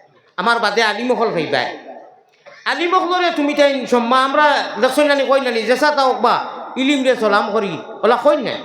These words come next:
এইগুলো মানুষ লাগি আল্লাহ তাআলা কিন্তু বড় সম্মান করেনি, যারা আলিম অকলরে ইলিম রে কদর করো। আচ্ছা, আল্লাহর কাছে সব থাকি সম্মানী জিনিস কি থাকুক আছে? আল্লাহর কাছে সব থাকি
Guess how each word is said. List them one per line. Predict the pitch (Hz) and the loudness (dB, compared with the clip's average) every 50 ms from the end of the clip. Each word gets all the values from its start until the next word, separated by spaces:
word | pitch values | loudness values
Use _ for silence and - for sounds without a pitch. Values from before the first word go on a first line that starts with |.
| 160 143 123 - - - - 247 254 - - - 480 453 - - - 285 | -12 -14 -12 -12 -12 -12 -10 -10 -12 -12 -12 -12 -12 -14 -10 0 2 2
এইগুলো | 359 403 415 370 381 415 427 427 427 403 | 4 4 2 4 4 4 4 4 2 2
মানুষ | 311 294 285 285 285 | 0 0 0 0 0
লাগি | 339 359 359 349 - 349 339 | 2 2 2 2 2 2 2
আল্লাহ | 294 254 247 262 262 262 | 2 2 2 0 2 2
তাআলা | 294 294 302 311 | 2 2 2 2
কিন্তু | 311 302 285 269 311 | 0 0 -4 -4 -2
বড় | - 254 247 247 | 2 2 2 2
সম্মান | - 226 226 196 190 190 196 180 | 2 0 -2 0 0 0 0 0
করেনি, | 165 180 180 170 160 156 | 0 0 0 0 0 0
যারা | 175 196 208 202 - - | 0 2 2 0 0 -2
আলিম | 208 240 269 330 349 339 | -2 -2 -2 -2 -2 -2
অকলরে | 339 269 269 294 277 240 220 - - | -2 0 2 0 2 2 0 -2 -2
ইলিম | 269 311 339 359 349 302 | -2 0 0 0 0 2
রে | 262 247 214 - | 0 0 0 0
কদর | 180 175 170 185 160 | -2 0 0 0 -2
করো। | - 123 123 - - - - - - _ _ _ _ _ _ _ _ _ _ _ _ _ _ _ _ - - - - _ _ - _ - _ _ _ _ - - _ _ _ _ _ _ _ _ | -2 -6 -10 -10 -12 -18 -20 -20 -20 _ _ _ _ _ _ _ _ _ _ _ _ _ _ _ _ -20 -20 -20 -20 _ _ -20 _ -20 _ _ _ _ -20 -20 _ _ _ _ _ _ _ _
আচ্ছা, | - 220 208 - 294 269 | -6 -4 0 0 2 2
আল্লাহর | 269 277 285 339 370 370 | 0 0 0 0 0 2
কাছে | 359 370 - 349 349 | 0 -2 0 0 0
সব | 339 - 381 392 392 - | 2 2 2 2 2 0
থাকি | - 359 370 359 339 | 0 0 2 0 2
সম্মানী | - 277 262 240 240 254 262 285 320 320 | 2 2 2 2 2 0 0 0 0 -2
জিনিস | 277 247 240 240 - - | -2 -2 -4 -4 -4 -4
কি | 226 | -2
থাকুক | 214 226 202 - 202 190 180 | 0 0 0 0 0 0 -2
আছে? | 143 - 110 92 - - - - - - - - - - _ _ _ _ _ _ _ _ _ _ _ _ _ _ _ _ _ _ _ _ _ _ _ _ _ | -2 -4 -6 -10 -12 -14 -16 -16 -18 -20 -20 -20 -20 -20 _ _ _ _ _ _ _ _ _ _ _ _ _ _ _ _ _ _ _ _ _ _ _ _ _
আল্লাহর | - 240 269 294 330 311 | -6 -4 0 0 0 0
কাছে | 302 226 - 139 - - - - - - - - - - | 0 -2 -4 -6 -8 -8 -12 -14 -18 -18 -20 -20 -18 -10
সব | - - 392 440 453 453 440 392 - | 0 2 4 4 4 2 0 -2 0
থাকি | 302 269 226 208 | 0 0 0 -2